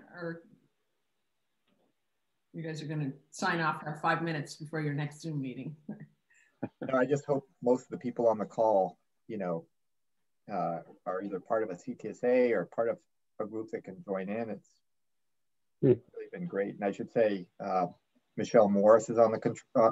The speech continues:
Speaker 2: on the call. She's been absolutely critical, put together all the ontologies. We used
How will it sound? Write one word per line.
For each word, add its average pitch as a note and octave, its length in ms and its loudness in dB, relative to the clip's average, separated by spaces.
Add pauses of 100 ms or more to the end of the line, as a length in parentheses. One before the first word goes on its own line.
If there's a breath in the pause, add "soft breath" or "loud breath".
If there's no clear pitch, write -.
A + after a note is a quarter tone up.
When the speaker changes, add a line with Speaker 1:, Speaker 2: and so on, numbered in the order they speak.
Speaker 2:
on A#2+ 180 8
the A2+ 60 4
call. A2+ 340 10
She's G#2 220 -6
been G2+ 260 2
absolutely G#2 460 -2 (220)
critical, A2+ 680 4 (180)
put - 140 -2
together G#2+ 340 8
all G#2+ 240 10
the A2+ 120 6
ontologies. G#2+ 760 6
We A2+ 80 -2
used A#2 380 2